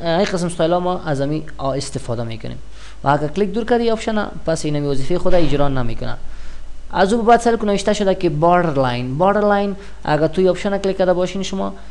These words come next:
سر که وقتی که شما نوشته می‌کنین منفی، منفی، منفی، از سه کم نباشه، زیاد که هر چقدر باشه،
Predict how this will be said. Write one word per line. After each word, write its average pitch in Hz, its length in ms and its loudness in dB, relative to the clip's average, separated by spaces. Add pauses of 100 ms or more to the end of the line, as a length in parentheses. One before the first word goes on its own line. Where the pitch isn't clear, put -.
(100)
سر 180 180 -2
که 175 80 -2
وقتی 175 240 0
که 160 100 -4
شما 175 240 -2
نوشته 170 300 -2
می‌کنین 170 280 -4
منفی، 170 480 -2
منفی، 170 340 -2
منفی، 170 420 -2 (320)
از 151 180 0
سه 240 280 4
کم 226 380 4
نباشه، 165 400 4 (240)
زیاد 226 420 6
که 208 120 6
هر 202 180 4
چقدر 147 260 0
باشه، 139 320 2